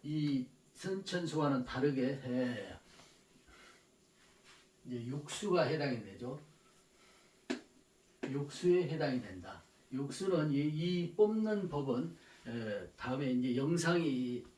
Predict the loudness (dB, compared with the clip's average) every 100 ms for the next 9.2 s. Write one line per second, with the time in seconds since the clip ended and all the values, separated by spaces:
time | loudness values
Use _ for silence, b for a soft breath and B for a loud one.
0 | B B -8 -2 0 2 2 0 -2 -2
1 | 0 0 -2 -2 -2 -4 -4 -2 0 0
2 | -2 2 4 4 0 B B -10 0 4
3 | 4 4 2 0 0 0 2 2 0 -2
4 | -2 0 -2 -2 -2 -2 -2 -6 -8 B
5 | B B -8 -4 -2 -2 -4 -2 2 4
6 | 2 2 -2 -2 -2 -2 -4 -4 -2 -2
7 | -2 0 0 0 0 0 0 0 0 -4
8 | -6 -8 -6 -2 0 0 -2 -4 -4 -4
9 | -6